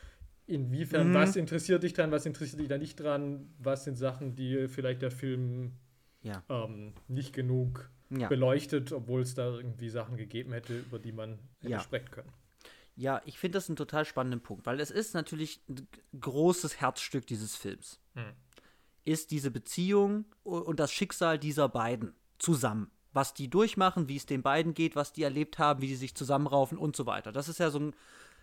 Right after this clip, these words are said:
Speaker 2: so ein auch oft gesehenes Konzept.
Speaker 1: Ja.
Speaker 2: Äh, ist ja ein sehr, ein sehr, sehr spezielles Odd Couple, aber
Speaker 1: Aber auch
Speaker 2: das
Speaker 1: ein
Speaker 2: ist,
Speaker 1: klassisches
Speaker 2: ja.
Speaker 1: Odd Couple. Also
Speaker 2: Ja.
Speaker 1: irgendwie ein
Speaker 2: Ja.
Speaker 1: Kind und ein Erwachsener.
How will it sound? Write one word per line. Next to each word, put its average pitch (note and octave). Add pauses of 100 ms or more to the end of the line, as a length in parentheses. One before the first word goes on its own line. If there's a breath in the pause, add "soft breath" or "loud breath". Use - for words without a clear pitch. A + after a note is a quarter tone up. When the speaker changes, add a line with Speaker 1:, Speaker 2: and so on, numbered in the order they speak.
Speaker 2:
so D3+
ein D3
auch -
oft F#3+
gesehenes D3+
Konzept. F#3+ (340)
Speaker 1:
Ja. D#3
Speaker 2:
Äh, D#3+
ist D#3
ja D#3+
ein C#3+
sehr, C#3+ (140)
ein C#3+
sehr, D#3
sehr E3
spezielles -
Odd G#3
Couple, A3+ (360)
aber D#3
Speaker 1:
Aber D#3
auch D3+
Speaker 2:
das E3+
Speaker 1:
ein F#3+
Speaker 2:
ist, F3+
Speaker 1:
klassisches C#3
Speaker 2:
ja. -
Speaker 1:
Odd -
Couple. -
Also C3
Speaker 2:
Ja. C3+
Speaker 1:
irgendwie C3
ein A#2+
Speaker 2:
Ja. B2+
Speaker 1:
Kind F#3+
und D3+
ein D3
Erwachsener. D#3+